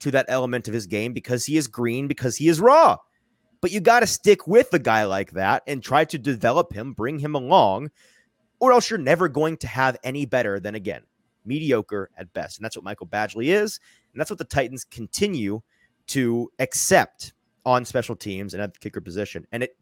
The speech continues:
as, as fans, you, you should not find that acceptable. It's really, really pathetic. All right,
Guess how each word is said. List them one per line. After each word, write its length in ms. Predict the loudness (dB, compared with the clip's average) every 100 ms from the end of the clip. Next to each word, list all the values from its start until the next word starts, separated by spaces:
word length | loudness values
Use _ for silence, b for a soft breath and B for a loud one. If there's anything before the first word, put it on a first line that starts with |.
| _
as, 180 | -6 -4
as 200 | -6 -8
fans, 520 | 0 2 2 0 -8
you, 300 | -14 -12 -12 -10
you 120 | -8
should 280 | -8 -6 -4
not 220 | -2 -4
find 320 | -4 -4 -4 -4
that 220 | -4 -6
acceptable. 540 | -8 -12 -10 -10 -16 -18
It's 120 | _ -8
really, 280 | -2 0 0
really 240 | -2 -8
pathetic. 460 | -10 -16 -16 -16 _ b b b b b b
All 60 | 2
right, 140 | 2